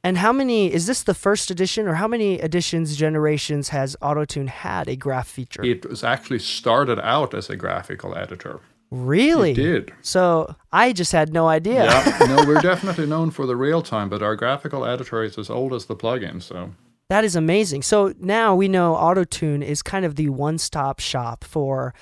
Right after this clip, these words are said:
Speaker 1: the vibes of Auto-Tune and its real time, uh, really fast edit pitch correction, as well as slow, um, professional, uh, fixing of pitches.
Speaker 2: Yeah, exactly.
Speaker 1: That's amazing.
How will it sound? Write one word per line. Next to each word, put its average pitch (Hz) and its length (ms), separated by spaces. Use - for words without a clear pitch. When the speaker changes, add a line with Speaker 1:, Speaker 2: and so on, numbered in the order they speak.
Speaker 1:
the 147 80
vibes 156 560
of 165 160
Auto-Tune 151 560
and 151 160
its 131 220
real 143 180
time, 143 420
uh, 135 240
really 147 280
fast 139 600
edit 143 340
pitch - 260
correction, 147 460
as 165 140
well 190 320
as 151 400
slow, 160 760
um, 160 440
professional, 180 1120
uh, 156 300
fixing 185 560
of 180 200
pitches. - 360
Speaker 2:
Yeah, 156 260
exactly. 104 480
Speaker 1:
That's 208 220
amazing. 180 500